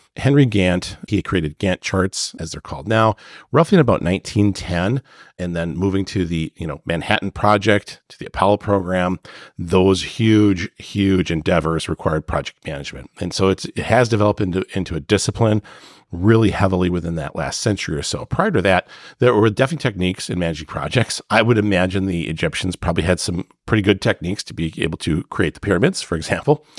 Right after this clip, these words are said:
Uh, but those are less specific and, uh, kinda shrouded in history.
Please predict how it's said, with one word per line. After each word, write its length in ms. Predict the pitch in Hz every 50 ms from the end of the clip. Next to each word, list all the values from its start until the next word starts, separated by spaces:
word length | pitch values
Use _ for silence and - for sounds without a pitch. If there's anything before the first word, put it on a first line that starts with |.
| - - - - - -
Uh, 80 | 107 117
but 100 | 139 -
those 160 | 190 165 175
are 40 | 139
less 200 | 127 117 - -
specific 640 | - - - 95 85 - - 127 123 170 156 -
and, 180 | 113 101 90 - _ - - - - - _ -
uh, 60 | - - _
kinda 200 | - - 147 135
shrouded 320 | - - 127 113 110 101 90
in 60 | 80
history. 400 | 85 98 - - - 80 71